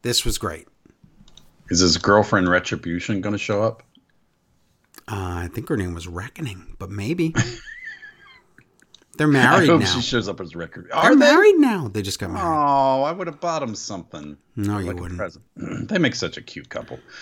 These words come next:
Speaker 1: They're
Speaker 2: They're like
Speaker 1: great.
Speaker 2: a couple I wanna go out with.
Speaker 1: Yeah. They're
Speaker 2: Uh,
Speaker 1: great.
Speaker 2: Mer-, Mercedes Martinez is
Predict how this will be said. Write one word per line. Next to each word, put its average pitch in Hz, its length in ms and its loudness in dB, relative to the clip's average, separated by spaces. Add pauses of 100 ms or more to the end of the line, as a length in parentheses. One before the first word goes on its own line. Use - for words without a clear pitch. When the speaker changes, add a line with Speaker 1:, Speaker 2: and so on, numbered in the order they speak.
(600)
Speaker 1:
They're 180 160 6
Speaker 2:
They're 214 80 10
like 233 160 6
Speaker 1:
great. 85 220 -2
Speaker 2:
a - 20 -14
couple 113 260 -2
I 101 160 -2
wanna 95 220 -8
go 87 140 -10
out 80 200 -10
with. 67 200 -20 (720)
Speaker 1:
Yeah. 180 240 2 (1300)
They're 139 180 -4
Speaker 2:
Uh, 123 220 2
Speaker 1:
great. 117 100 -4
Speaker 2:
Mer-, 120 120 -8 (360)
Mercedes 127 540 -8
Martinez 160 800 -4
is 95 200 -8